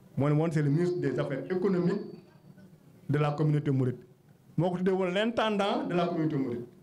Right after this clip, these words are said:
L'intendant de la communauté mouride. C'est-à-dire lu, lu yoon wi soxla rek moo, moo koy joxe. Loolu la ko Paul Marty tuddee woon.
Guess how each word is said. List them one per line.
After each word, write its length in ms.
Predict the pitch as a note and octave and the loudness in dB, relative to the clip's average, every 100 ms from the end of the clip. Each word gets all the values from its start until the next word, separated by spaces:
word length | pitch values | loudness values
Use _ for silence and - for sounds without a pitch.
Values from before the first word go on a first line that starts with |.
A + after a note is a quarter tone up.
| - | -6
L'intendant 840 | D3+ F3+ F#3 F#3 E3 D3 E3 - | -4 -2 -2 -2 -2 -2 -4 -4
de 80 | C#3 | -4
la 140 | C3+ | -4
communauté 320 | C3+ C3+ C3 B2 | -2 0 0 0
mouride. 260 | A2 A#2 - - - - | 0 -2 -8 -20 -20 -6
C'est-à-dire 300 | E3 E3 F3 D#3 - - | -2 0 0 -2 -8 -6
lu, 60 | F#3+ A3 | -4 -2
lu 120 | F#3+ A3+ | 0 0
yoon 160 | B3+ | 2
wi 340 | A#3 A3+ A#3 D#3+ | 0 -2 -4 -2
soxla 280 | B3 G#3 | 0 0
rek 160 | F3+ G3+ - - | 0 -2 -8 -6
moo, 200 | D#3+ G3+ | -2 -2
moo 140 | F#3+ G3 | 0 0
koy 160 | G3 D#3+ | 0 0
joxe. 220 | B2 G2+ - - _ - _ _ _ _ - - - - | -2 -8 -18 -20 _ -20 _ _ _ _ -20 -20 -16 -10
Loolu 240 | - D3+ | -2 0
la 80 | E3+ | 0
ko 60 | F3+ | -2
Paul 180 | F3+ | -2
Marty 220 | D#3+ D#3 - | 0 -2 -4
tuddee 180 | C#3+ | -4
woon. 220 | B2 D#3+ | -2 -2